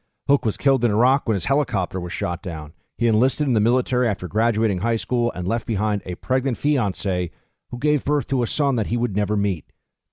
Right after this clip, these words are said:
But thanks to the generosity of friends like you, Tunnel to Towers paid off the mortgage on his family's home, relieving a financial burden and bringing stability. The foundation helps Gold Star and fallen first responder families, as well as our nation's most severely injured heroes and homeless veterans.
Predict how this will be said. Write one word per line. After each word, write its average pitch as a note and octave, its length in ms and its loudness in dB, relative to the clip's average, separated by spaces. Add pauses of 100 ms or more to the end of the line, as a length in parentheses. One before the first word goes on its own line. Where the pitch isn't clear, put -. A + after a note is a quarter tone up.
(120)
But - 120 -8
thanks C3+ 240 -2
to C3+ 80 -2
the B2+ 80 2
generosity C#3 680 2
of E2 120 -4
friends A2+ 300 0
like A#2 220 0
you, G#2+ 300 0
Tunnel B2+ 240 0
to A#2 100 -4
Towers G#2 440 0 (120)
paid D3+ 280 4
off D#3 200 2
the C#3+ 120 2
mortgage A#2 380 2
on G2 100 2
his F#2+ 100 -2
family's F2 420 0
home, C3 360 0 (360)
relieving A2+ 480 2
a F#2 80 0
financial F#2 480 -2
burden C#3 480 0
and F2 160 -6
bringing G#2 320 0
stability. E2+ 580 -2 (380)
The - 80 -2
foundation C3+ 500 4
helps G#2+ 220 0
Gold C3 300 2
Star B2+ 220 2
and G#2+ 120 0
fallen A#2 280 2
first A#2 240 -4
responder G2 400 -2
families, B2 440 0
as F#2 140 -6
well A2+ 140 2
as G2+ 100 0
our G2+ 80 2
nation's G2+ 400 -2
most C3 340 2
severely C3 420 2
injured F#2 220 -2
heroes C3+ 460 0
and G#2+ 120 -2
homeless F#2 280 0
veterans. D#2+ 440 -6